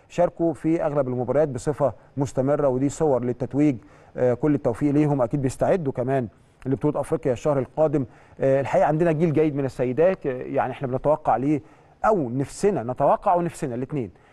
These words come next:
إن هم يوصلوا للمربع الذهبي في بطولة أفريقيا، وليه لأ؟ يعني آه، منافسة قوية جدًا من السنغاليات، منافسة قوية جدًا من النيجيريات، منتخب السنغال، منتخب نيجيريا، منتخب مالي في السيدات قوي جدًا،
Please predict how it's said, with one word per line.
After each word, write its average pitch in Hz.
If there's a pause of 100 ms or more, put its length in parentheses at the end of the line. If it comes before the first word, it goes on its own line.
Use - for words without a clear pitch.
(200)
إن 135
هم 165
يوصلوا 147
للمربع 131
الذهبي 123
في 131
بطولة 131
أفريقيا، 147
وليه 143
لأ؟ 143 (400)
يعني 123
آه، 139
منافسة 131
قوية 135
جدًا 135
من 123
السنغاليات، 123
منافسة 127
قوية 127
جدًا 123
من 110 (280)
النيجيريات، 120
منتخب 123
السنغال، 131
منتخب 120
نيجيريا، 135
منتخب 123
مالي 160
في -
السيدات 120
قوي 127
جدًا، 131